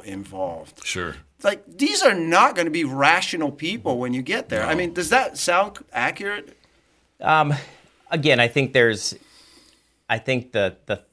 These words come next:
Speaker 3: thought behind it was maybe, um,
Speaker 1: Well-meaning, but maybe
Speaker 3: well,
Speaker 1: a little fantastical?
Speaker 3: yeah, I, I think so.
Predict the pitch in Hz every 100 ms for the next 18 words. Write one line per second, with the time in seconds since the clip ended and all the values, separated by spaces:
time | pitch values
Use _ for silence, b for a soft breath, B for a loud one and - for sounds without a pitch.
0 | - 98 107 - 139 139 143 151 - 143
1 | 135 135 131 135 135 - - _ _ _
2 | _ - 120 101 156 170 170 180 196 190
3 | 151 165 185 175 170 160 170 175 170 143
4 | 156 135 143 - 185 208 180 135 151 160
5 | 180 185 175 - - 139 156 143 127